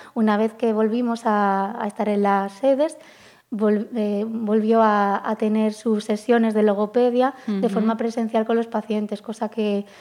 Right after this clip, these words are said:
Speaker 1: que hacía mucha falta para poder mantener el seguimiento de ellos.
Speaker 2: Ujú. Mira, te estoy preguntando por los, eh, pacientes, por las familias de los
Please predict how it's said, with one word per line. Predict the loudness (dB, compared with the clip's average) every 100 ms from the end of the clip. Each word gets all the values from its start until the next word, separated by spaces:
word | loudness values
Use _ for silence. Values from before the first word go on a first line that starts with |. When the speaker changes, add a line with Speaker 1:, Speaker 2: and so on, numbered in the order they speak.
| -20
Speaker 1:
que | -6 -4
hacía | -2 -2
mucha | 0 -2
falta | -2 -2 -2 -2
para | -2 -2
poder | 0 2 2 0
mantener | -2 -2 -2 -2 -2
el | -2
seguimiento | -4 -6 -6 -4 -4 -4 -6
de | -4 -4
ellos. | -4 -6 -10 _ -6
Speaker 2:
Ujú. | -6 -6 -12 -14 -18 -16 -20 -20 -20 -20 -18 -6
Mira, | 0 0 -2
te | -8
estoy | -6 -4 -2
preguntando | 0 0 0 -2 -2 0 0 -2 -4 -6
por | -2 0 0 -2
los, | -4 -4 -6 -8
eh, | -8 -8
pacientes, | -6 -6 -2 -2 -2 -4 -6 -6 -8
por | -10
las | -8 -10 -10
familias | -8 -6 -6 -6
de | -4
los | -4 -8